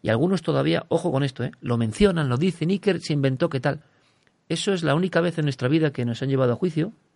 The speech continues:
nos, nos demandaron, y que alguien se entere de cómo fue la sentencia, ¿no? Quien tuvo que pagar las costas y pedir disculpas.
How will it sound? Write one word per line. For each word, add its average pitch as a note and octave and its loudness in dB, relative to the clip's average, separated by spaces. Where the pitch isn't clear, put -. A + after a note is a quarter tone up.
nos, A#2 -4
nos G2+ -12
demandaron, C#3 0
y A2 -6
que - -4
alguien B2 2
se B2 -4
entere C3+ 0
de G#2 -2
cómo A2 -4
fue A2+ -2
la G#2+ 0
sentencia, G#2+ -4
¿no? D#3+ -6
Quien G#2 -14
tuvo A2 -8
que A2 -10
pagar G#2+ -8
las A2 -8
costas D#3 -6
y - -6
pedir A#2 -2
disculpas. - -4